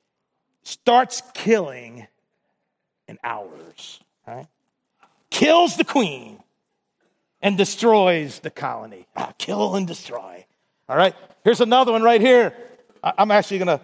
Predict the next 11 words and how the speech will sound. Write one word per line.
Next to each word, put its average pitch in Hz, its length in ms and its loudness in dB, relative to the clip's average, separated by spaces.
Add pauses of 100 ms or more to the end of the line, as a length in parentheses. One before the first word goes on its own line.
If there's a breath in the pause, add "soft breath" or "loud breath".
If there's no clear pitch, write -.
(120)
probably 180 260 0
keep 202 260 -8
this 185 220 -4
one 156 160 -4
and 127 80 -12
put 175 160 0
it, 170 200 -6 (200)
use 175 260 -2
it. 170 240 -4 (240)
Home 359 260 2
defense, 330 680 0